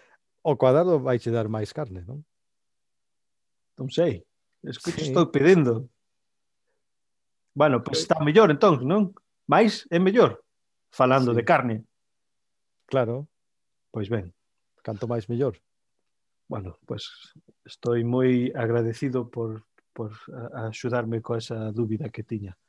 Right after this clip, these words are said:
Speaker 2: A ver, eh, seguimos adiante co, como sempre, o email do Steve.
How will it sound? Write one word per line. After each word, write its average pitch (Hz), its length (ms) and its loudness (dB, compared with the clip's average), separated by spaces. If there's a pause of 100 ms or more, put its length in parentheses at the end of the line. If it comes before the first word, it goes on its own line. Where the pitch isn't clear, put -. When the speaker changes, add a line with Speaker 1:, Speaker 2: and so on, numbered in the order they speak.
(380)
Speaker 2:
A 131 80 4
ver, 131 400 4
eh, 127 400 4
seguimos 165 500 2
adiante 170 800 4
co, 131 480 0 (320)
como 123 320 -2
sempre, 156 560 2 (160)
o 123 640 0 (680)
email 147 520 4
do 127 80 2
Steve. 190 400 0